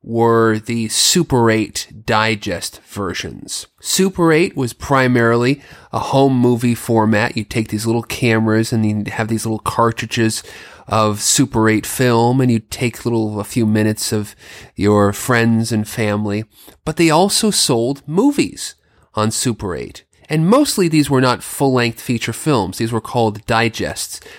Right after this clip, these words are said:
They were just cut-up scenes of movies. You'd, they'd be like, uh, you know, eight-minute, ten-minute little, you know, syn-, synopses, little, little kind of, uh, analog YouTube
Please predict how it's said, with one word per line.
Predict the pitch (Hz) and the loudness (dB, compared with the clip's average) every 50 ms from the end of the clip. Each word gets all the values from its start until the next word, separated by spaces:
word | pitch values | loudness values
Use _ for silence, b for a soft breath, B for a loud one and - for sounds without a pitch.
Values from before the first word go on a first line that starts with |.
| B B | B B
They | - 110 | 0 2
were | 110 110 | 2 4
just | 110 117 104 - - | 2 2 -2 -2 -4
cut-up | - - - 147 139 131 117 - - | -4 -4 -2 0 0 0 -2 -2 -2
scenes | - - - 156 151 156 147 135 113 90 71 62 - - - B B B B B B B B B | -2 0 2 2 4 4 4 2 2 0 -4 -6 -8 -10 -10 B B B B B B B B B
of | - 113 110 104 101 98 101 - - - | -2 0 2 2 0 0 -4 -8 -10 -4
movies. | 110 113 113 110 104 104 - 90 65 52 - - - - | 0 2 4 4 2 2 0 -4 -4 -4 -6 -6 -8 -6
You'd, | - 104 104 104 - | -6 -6 -6 -6 -4
they'd | - 101 104 104 - | -4 -4 -4 -2 -2
be | 113 110 | -4 -2
like, | 104 107 101 98 95 - - - | -2 -2 -2 -2 -4 -4 -4 -4
uh, | 98 95 95 87 87 B B B B B B B B | -2 -2 -2 -4 -6 B B B B B B B B
you | - - | -8 -6
know, | 85 90 - - _ | -6 -6 -8 -6 _
eight-minute, | 139 135 - - 107 123 117 110 107 98 - _ _ | -4 -4 -4 -4 -2 0 2 2 0 0 -2 _ _
ten-minute | - - 139 131 123 117 117 113 110 107 101 - - | -8 -4 0 0 2 2 2 2 2 0 0 -2 -4
little, | - 120 117 113 107 104 104 101 - _ _ _ _ _ _ | -2 0 0 2 2 0 -2 -6 -10 _ _ _ _ _ _
you | - 151 | -2 0
know, | 123 110 | 0 0
syn-, | 110 - - - - 127 110 98 - | 0 0 -2 0 0 0 0 -2 -4
synopses, | - - - 139 139 127 123 117 - - - 117 98 92 107 | -4 -2 0 2 2 2 0 -2 -2 -4 -2 -2 -4 -4 -4
little, | 113 117 110 104 101 - | -4 -4 -4 -6 -6 -2
little | 131 135 127 117 110 - B B B B B | 0 2 2 2 0 -2 B B B B B
kind | - - 139 127 120 | -8 -4 0 0 2
of, | 113 107 104 - - | 2 0 -2 -2 -2
uh, | 113 107 104 104 - | 0 0 0 -2 -2
analog | 127 135 135 135 135 131 123 120 120 117 113 113 113 | -2 0 2 2 4 4 4 4 4 4 4 2 0
YouTube | 110 110 110 123 123 120 - - - 120 110 104 95 90 104 | -2 0 2 2 2 2 0 -2 -2 0 0 -2 -2 -6 -14